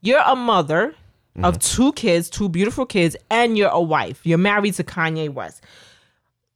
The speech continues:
Speaker 1: Is that a big deal? No. But still, you're
Speaker 2: <laughs>
Speaker 1: married.
Speaker 2: She's married.
Speaker 1: You're married and you have two kids and you're posting up nude selfies of yourself, whether it was an old selfie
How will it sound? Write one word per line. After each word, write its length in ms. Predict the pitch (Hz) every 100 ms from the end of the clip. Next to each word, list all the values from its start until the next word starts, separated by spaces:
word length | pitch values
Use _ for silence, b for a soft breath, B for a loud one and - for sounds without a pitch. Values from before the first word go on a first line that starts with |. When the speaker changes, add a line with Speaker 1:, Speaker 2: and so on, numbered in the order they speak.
| -
Speaker 1:
Is 140 | 220 185
that 180 | 226
a 40 | 226
big 260 | 220 214
deal? 400 | 190 262 269 262 -
No. 480 | 175 190 139 110 -
But 140 | 185 190
still, 400 | - 233 160 123
you're 180 | 180 190
Speaker 2:
<laughs> 200 | 196 196
Speaker 1:
married. 480 | 233 269 330 349 -
Speaker 2:
She's 180 | 175 123
married. 680 | 113 147 110 90 98 127
Speaker 1:
You're 160 | 220 262
married 560 | 277 269 208 214 254 -
and 340 | 220 226 247 233
you 100 | 240
have 300 | 240 202 -
two 180 | 247 214
kids 240 | 302 220
and 100 | 214
you're 100 | 220
posting 540 | - 269 277 - 247 -
up 220 | 208 185
nude 220 | 202 208
selfies 500 | - 277 403 220 160
of 80 | 156
yourself, 340 | 160 165 139
whether 280 | 170 240 277
it 180 | 240 254
was 160 | 240
an 100 | 190 -
old 240 | 202 262 269
selfie 580 | - 277 285 - 294